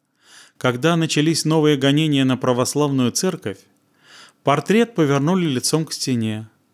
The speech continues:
а обратную его сторону заклеили картиной, которая называлась «Дедушкина радость».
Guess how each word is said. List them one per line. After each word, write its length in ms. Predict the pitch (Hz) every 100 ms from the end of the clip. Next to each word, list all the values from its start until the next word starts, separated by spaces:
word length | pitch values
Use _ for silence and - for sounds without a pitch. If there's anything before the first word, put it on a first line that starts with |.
| _ _ _ -
а 120 | 127
обратную 500 | 120 131 131 135 127
его 200 | 120 117
сторону 600 | - 180 175 160 147 147 _ -
заклеили 640 | 127 143 147 170 196 180
картиной, 680 | 170 143 123 - 185 127 104 - - -
которая 420 | 135 135 220 180
называлась 680 | 143 120 123 147 156 143 - _ _
«Дедушкина 720 | 127 117 151 139 - 143 143
радость». 520 | 127 107 95 - -